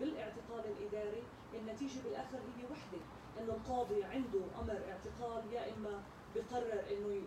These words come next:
ي-، ي-، يثبت كامل المدة، يا إما بقصر له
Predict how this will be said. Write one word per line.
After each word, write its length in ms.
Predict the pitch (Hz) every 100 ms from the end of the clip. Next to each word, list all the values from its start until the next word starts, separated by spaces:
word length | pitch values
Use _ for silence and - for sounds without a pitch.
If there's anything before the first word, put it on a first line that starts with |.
| 190
ي-، 40 |
ي-، 500 | 190 165 190 175 160
يثبت 480 | 190 - - - 196 - 269
كامل 340 | 269 277 262
المدة، 380 | 269 285 330 349
يا 260 | 381 392
إما 140 | 381 370
بقصر 460 | 370 370 349 392
له 200 | 320 302